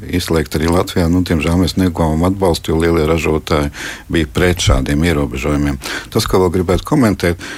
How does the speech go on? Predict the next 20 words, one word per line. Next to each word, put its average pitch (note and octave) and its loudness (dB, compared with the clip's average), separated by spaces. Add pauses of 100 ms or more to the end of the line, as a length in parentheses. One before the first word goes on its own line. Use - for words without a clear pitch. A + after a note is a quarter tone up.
(100)
ir, A#2 0
protams, F#2 0
atsevišķi F#2+ -2
tirgotāji, F2 0
kas F2 -2
norāda F2 2
pilnībā G#2 0
visu A2+ -2
preču, G#2 0 (420)
ko F2 2
viņi E2+ 2 (120)
pārdod D#2 0 (260)
ražošanas D#2+ 0
vietas. D2 -2
Piemēram, D2 0
Lidlam D#2 0
mājaslapā D#2+ 0
ir E2+ 2
norādīti B1 0
visi, - -6